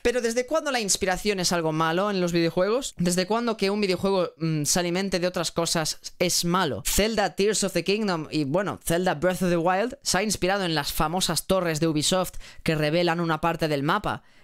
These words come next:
Eso es una inspiración. No es una copia descarada,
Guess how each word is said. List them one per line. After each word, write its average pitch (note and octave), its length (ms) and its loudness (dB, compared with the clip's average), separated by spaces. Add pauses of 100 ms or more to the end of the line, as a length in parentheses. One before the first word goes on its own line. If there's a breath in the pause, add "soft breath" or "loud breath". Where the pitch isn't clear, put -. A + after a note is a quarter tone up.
(120 soft breath)
Eso G#3 220 2
es - 100 0
una E3 120 0
inspiración. D3 800 0 (320 soft breath)
No G3 160 2
es G3+ 160 0
una E3 180 -2
copia F3+ 400 0
descarada, D3 640 0